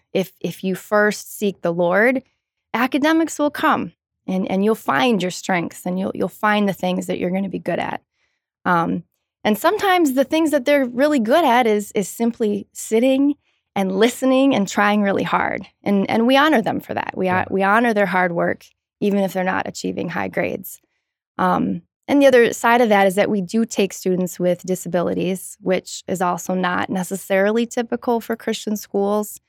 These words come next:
Speaker 1: I think Christian schools will take a certain amount of disability types, maybe not all.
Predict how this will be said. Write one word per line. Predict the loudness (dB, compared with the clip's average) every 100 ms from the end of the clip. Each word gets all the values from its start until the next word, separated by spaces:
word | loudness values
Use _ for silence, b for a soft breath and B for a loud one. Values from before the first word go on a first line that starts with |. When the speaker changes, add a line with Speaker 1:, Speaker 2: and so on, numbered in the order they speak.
| _ _ _ _
Speaker 1:
I | -2
think | 0 0 -2
Christian | 0 -2 -2 -8
schools | -6 -2 0 0 -4
will | -10
take | -4 -2 -2 -6 _ _ _ -4
a | -4
certain | 0 0 2 2
amount | 0 0 0 -2 -4 _ _ _
of | -2 -2 -4
disability | -8 -6 -4 -2 -2 -2
types, | -6 -6 -2 -4 -6 -16 -18 _ -8
maybe | -4 -2
not | -2 -4 -6 -4
all. | -2 0 0 -2